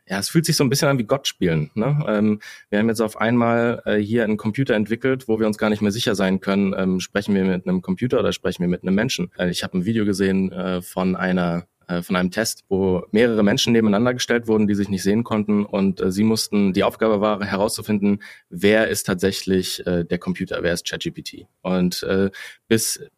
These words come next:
tatsächlich Chat G P T identifiziert wurde, sind erstmal drei Menschen rausgeflogen. Also das ist schon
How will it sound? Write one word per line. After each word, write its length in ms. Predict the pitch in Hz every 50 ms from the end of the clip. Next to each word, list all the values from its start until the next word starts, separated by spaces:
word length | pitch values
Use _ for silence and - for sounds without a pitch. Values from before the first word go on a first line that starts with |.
| _ -
tatsächlich 500 | - 120 98 107 113 123 - 123 120 -
Chat 200 | - 113 104 -
G 80 | 110
P 80 | 98 107
T 220 | 101 - 131 123
identifiziert 560 | 107 101 107 107 104 - 101 - 120 123 120 120
wurde, 240 | 117 113 117 107
sind 180 | 92 104 101 98
erstmal 300 | 98 101 - - 101 92
drei 160 | 90 95 95
Menschen 300 | 95 101 113 - - 87
rausgeflogen. 540 | 78 - - - - - - 90 82 82 78
Also 280 | - - 117 110 117 113
das 160 | 101 107 104
ist 120 | 135 147 -
schon 340 | - 120 110 107 110 -